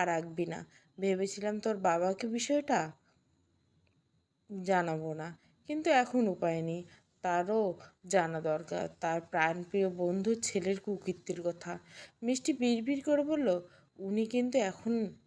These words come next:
ভালো হয়ে গেছে মা, ভালো না ছাই, নাটক করছে বুঝলি, তোকে বোকা বানাচ্ছে।" মিষ্টি মাকে অনুরোধ করে বলল, "মা, আমি এত কিছু বুঝি না, তুমি প্লিজ বাবাকে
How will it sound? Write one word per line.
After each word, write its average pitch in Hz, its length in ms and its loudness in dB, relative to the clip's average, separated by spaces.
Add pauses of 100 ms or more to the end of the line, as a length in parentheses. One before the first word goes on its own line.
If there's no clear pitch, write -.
(100)
ভালো 208 300 0
হয়ে 196 220 0
গেছে 175 260 -4
মা, 208 160 -4 (500)
ভালো 175 360 6
না 262 140 0
ছাই, 302 280 -4 (140)
নাটক 226 440 0
করছে 233 300 0
বুঝলি, 190 480 0 (500)
তোকে 208 260 0
বোকা 175 340 0
বানাচ্ছে।" 165 560 -4 (500)
মিষ্টি 240 360 0
মাকে 294 320 -2
অনুরোধ 208 460 4
করে 262 180 6
বলল, 220 300 2 (420)
"মা, 196 200 -6 (520)
আমি 269 220 -2
এত 190 200 2
কিছু 220 320 0
বুঝি 165 320 -4
না, 156 120 -8 (200)
তুমি 226 240 -2
প্লিজ 240 340 0 (120)
বাবাকে 190 500 0